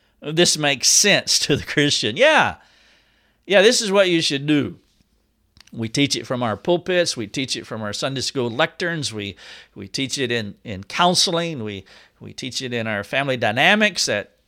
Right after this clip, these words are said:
it's God's story, not our story. He's the one who's writing the narrative. He's the author of the script. We're gonna submit full cre-, creative control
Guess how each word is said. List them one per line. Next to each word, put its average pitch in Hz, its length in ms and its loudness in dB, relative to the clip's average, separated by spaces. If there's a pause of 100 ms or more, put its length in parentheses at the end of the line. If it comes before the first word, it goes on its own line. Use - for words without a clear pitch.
(280)
it's 117 580 -10
God's 135 300 2
story, 147 560 4
not 147 320 -2 (280)
our 156 200 6
story. 160 840 4 (340)
He's 151 300 0
the 175 80 2
one 147 220 2
who's 139 140 -2
writing 143 300 2
the 143 80 0
narrative. 160 680 4
He's 143 280 2
the 151 160 4
author 160 380 2
of 151 100 2
the 143 40 -2
script. 190 600 4
We're 127 80 -6
gonna 131 180 -4
submit 143 480 -2
full 165 260 4
cre-, 151 380 -4
creative 151 380 2
control 175 760 4